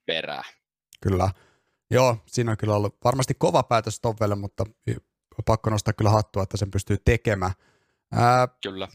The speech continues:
Speaker 2: katsoo sitten tähän päivään, että miten se matka on mennyt. Okei, or-, pikkasen on linari vaihtunut. No, nykyään Uli, Peku, Twix ja Spargo joukkuekavereina. Ja jos katsoo, niin minkälaisia tuloksia on tullut, niin te olette noissa kotimaisissa turnauksissa pärjännyt kuitenkin aika hyvin tässä niinku viimeisen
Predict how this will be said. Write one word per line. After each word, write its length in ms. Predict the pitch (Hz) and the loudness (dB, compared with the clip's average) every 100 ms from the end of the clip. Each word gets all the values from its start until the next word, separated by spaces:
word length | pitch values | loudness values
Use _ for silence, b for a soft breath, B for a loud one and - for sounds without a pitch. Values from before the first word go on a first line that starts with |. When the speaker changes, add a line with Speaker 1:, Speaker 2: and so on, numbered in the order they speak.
| _ | _
Speaker 2:
katsoo 340 | - 175 - 185 | -4 -2 0 -2
sitten 240 | 196 180 - | -2 -6 -2
tähän 300 | 185 190 147 | 0 0 0
päivään, 380 | 135 117 120 113 | 0 2 2 0
että 180 | - 120 - - | -2 -8 -10 -6
miten 260 | 135 143 | -2 0
se 80 | 123 | 0
matka 420 | 117 131 - 117 | 2 0 2 2
on 80 | 110 | 2
mennyt. 380 | 117 131 113 107 | 2 0 0 0
Okei, 320 | 123 - 131 | 0 0 0
or-, 200 | 131 151 131 131 - | 0 -2 -2 -4 -4
pikkasen 320 | 175 160 123 | -2 2 2
on 60 | 113 | 4
linari 280 | 120 95 | 2 2
vaihtunut. 460 | 98 117 - 135 127 - _ _ - | 2 2 0 -6 -6 -10 _ _ -4
No, 120 | 104 | 0
nykyään 420 | 113 123 123 110 | 2 2 2 4
Uli, 200 | 127 127 | 4 0
Peku, 440 | - 117 - 117 107 - | 0 -2 0 -6 -6 -2
Twix 300 | 127 - - | -2 0 0
ja 120 | 101 | 0
Spargo 520 | - - 110 139 143 147 _ | -2 0 2 2 -2 -8 _
joukkuekavereina. 880 | 120 120 - 123 127 120 120 117 120 b b b _ | -2 0 0 0 2 2 4 2 0 b b b _
Ja 180 | 113 117 | 0 2
jos 140 | 147 | 0
katsoo, 360 | - 170 - 156 | 0 -2 -2 -2
niin 80 | 151 | -2
minkälaisia 400 | 156 151 143 147 | 0 0 0 -2
tuloksia 520 | 175 185 123 - 104 | 0 0 0 0 0
on 80 | 101 | 0
tullut, 220 | 117 113 | -2 -2
niin 80 | 120 | -2
te 40 | |
olette 140 | 147 208 | -4 -2
noissa 160 | 175 | -2
kotimaisissa 500 | - 240 233 151 123 - | -2 -4 0 0 0 -2
turnauksissa 420 | 185 123 - 123 | 0 0 -2 -2
pärjännyt 360 | 170 170 113 | 0 0 -2
kuitenkin 360 | - 147 139 147 | -4 -4 0 0
aika 160 | 165 151 | 2 0
hyvin 340 | 202 180 98 | 0 0 -2
tässä 240 | 98 - | -2 -2
niinku 200 | 95 92 | -2 -2
viimeisen 360 | 120 107 95 | -2 0 -2